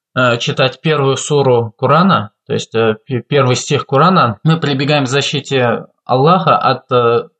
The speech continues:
от дьявола, побиваемого камнями. То есть, э, чтобы он не наущал нас на молитве, чтобы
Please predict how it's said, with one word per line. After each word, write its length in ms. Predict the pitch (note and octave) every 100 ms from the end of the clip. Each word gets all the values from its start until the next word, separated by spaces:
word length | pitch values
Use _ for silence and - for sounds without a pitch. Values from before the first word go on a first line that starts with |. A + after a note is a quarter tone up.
| -
от 280 | B2 - -
дьявола, 460 | C#3 F#3 F#3 B2
побиваемого 840 | A2+ C3 B2+ C3 D#3+ D3+ C3+ B2 A#2+
камнями. 480 | C#3 C3 A#2+ G#2+
То 140 | G#2 G#2+
есть, 240 | G#2+ -
э, 180 | G#2+ G2
чтобы 320 | - D3+ C3+
он 140 | C#3 C#3+
не 100 | C3+
наущал 500 | C3 A#2+ - D3 D3
нас 280 | C3+ -
на 100 | C3+
молитве, 460 | C3 B2+ B2+ A#2+ A2
чтобы 420 | - C3 B2+ A#2